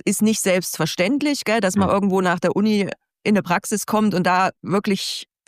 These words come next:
Speaker 1: sich entfalten darf, will ich mal sagen. Und von daher durfte ich da schon ganz viel Erfahrung sammeln.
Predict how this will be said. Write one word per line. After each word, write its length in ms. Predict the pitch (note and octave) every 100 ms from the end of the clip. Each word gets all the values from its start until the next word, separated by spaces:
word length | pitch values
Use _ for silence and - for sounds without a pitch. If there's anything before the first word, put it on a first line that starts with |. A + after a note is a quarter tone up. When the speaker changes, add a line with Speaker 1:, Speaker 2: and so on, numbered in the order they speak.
| _
Speaker 1:
sich 280 | - A3+ G3+
entfalten 640 | F3 D#3+ G3 F3+ C4 D4+ C#4+
darf, 380 | A#3 C4 D4+
will 100 | C4
ich 80 | B3+
mal 160 | A3+ G#3+
sagen. 360 | G#3 A3 C4 C4 _ - - - - - - - - _ -
Und 680 | A3 A3 A3 G#3 G3+ - - _ -
von 200 | - G#3
daher 300 | F#3+ A#3+ A#3
durfte 300 | G#3+ G#3+ -
ich 60 | G#3
da 160 | G3
schon 160 | G#3+ F#3+
ganz 340 | F#3 B3 C#4+
viel 200 | - B3+
Erfahrung 640 | E3+ F3 F#3 G3 D#4 D#4 C#4+
sammeln. 600 | A3 A#3+ D4 E4 F4